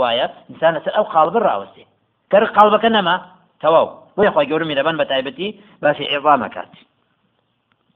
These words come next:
ئەوە ئینسانە حسابە وا ئەزانێت لە ڕۆژی قیامەتە خۆی گەورە میرەبانی عادەی ناکاتەوە و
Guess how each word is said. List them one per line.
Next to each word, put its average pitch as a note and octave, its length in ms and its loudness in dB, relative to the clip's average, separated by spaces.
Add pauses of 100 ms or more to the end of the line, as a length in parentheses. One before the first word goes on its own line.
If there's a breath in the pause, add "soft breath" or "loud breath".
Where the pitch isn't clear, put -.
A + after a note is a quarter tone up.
(1000)
ئەوە G#3 180 6
ئینسانە A#3+ 400 2
حسابە G3+ 400 4 (1000)
وا F3+ 180 6
ئەزانێت D#3 520 0 (1600)
لە D#3 120 4
ڕۆژی E3 300 4
قیامەتە D3+ 460 0 (500)
خۆی D3 180 2
گەورە C#3+ 240 0
میرەبانی C3 480 0
عادەی B2 320 -2
ناکاتەوە A#2+ 580 -2 (920 loud breath)
و - 20 2